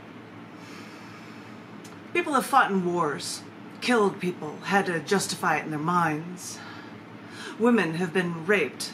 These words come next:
then told it was the way they dressed to lure the lust. Then again, young women are sold for sex acts to insanely rich, middle-aged men.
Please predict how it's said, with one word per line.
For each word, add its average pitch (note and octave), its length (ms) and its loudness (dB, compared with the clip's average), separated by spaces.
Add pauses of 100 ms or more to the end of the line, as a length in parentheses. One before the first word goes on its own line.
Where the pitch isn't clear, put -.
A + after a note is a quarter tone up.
(120)
then F#3 260 2
told F#3 300 0
it D3 60 0
was D#3 160 -2
the D3+ 40 -6
way D#3+ 200 0
they D3+ 300 0 (320)
dressed - 720 2
to F3 120 -2
lure D3+ 520 2
the C#3+ 340 -4
lust. - 880 -4 (880)
Then F3+ 140 0
again, D3+ 480 0 (440)
young F3 240 2
women D#3+ 240 0
are C#3+ 200 0
sold C#3+ 560 0 (160)
for D3 340 -2
sex G#3+ 400 -2
acts - 560 -4
to - 180 -4
insanely D3 580 -2
rich, - 640 -4
middle-aged D3 640 -4
men. F3+ 520 0